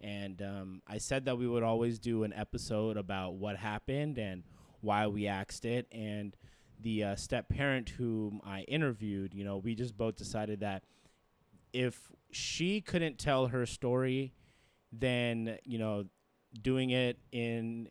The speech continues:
in a written form like I had done just wasn't going to do it justice. So I have Sia with me, who is the, um,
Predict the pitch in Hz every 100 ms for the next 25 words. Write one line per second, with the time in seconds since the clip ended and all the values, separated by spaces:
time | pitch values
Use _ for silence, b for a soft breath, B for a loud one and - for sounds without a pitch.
0 | - 110 107 113 135 123 - 123 120 107
1 | 101 101 104 95 113 110 110 101 b b
2 | - 113 110 120 113 107 107 98 98 92
3 | 82 95 95 - 87 - - 120 117 113
4 | - b b b b b - 175 156 127
5 | - 113 104 98 101 - 117 196 - 147
6 | 139 135 139 143 - - 123 131 143 143
7 | 156 151 156 151 147 143